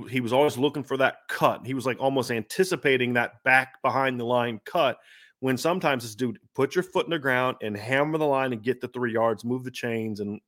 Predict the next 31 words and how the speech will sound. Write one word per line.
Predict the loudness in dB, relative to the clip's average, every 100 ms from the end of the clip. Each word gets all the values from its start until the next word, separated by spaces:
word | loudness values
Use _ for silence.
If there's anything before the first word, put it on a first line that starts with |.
| -14
we're | -8
gonna | -6
be |
good." | -4 -4 -4 -16 -20 _ _
Rookie | 2 2 2
mistake | 0 0 2 4 4 0 -12 _ _ -4
combined | 0 4 4 4 2
with, | 2 4 4 0 -10 _ _ _ _
y-, | -14 -4
you | 0
know, | 2 2
look, | 0 0
'cause | 0 -4 -6 _ _ _ _ 0
the | 4
line | 6 6 6
didn't | 6 6
just | 4 0 0
not | 2 2 2
block | 2 2 2
well | 0 0
in | 0
games. | -2 -2 -10 -14 -14 _ _ _ _ _
Uh, | -20 -16 -14 -12 -6
th-, | -6 -4
this | -8 0
was | 6
happening | 6 6 2
in | 0
<laughs> |
practice | 0 0 0 0 -2
too, | 2 0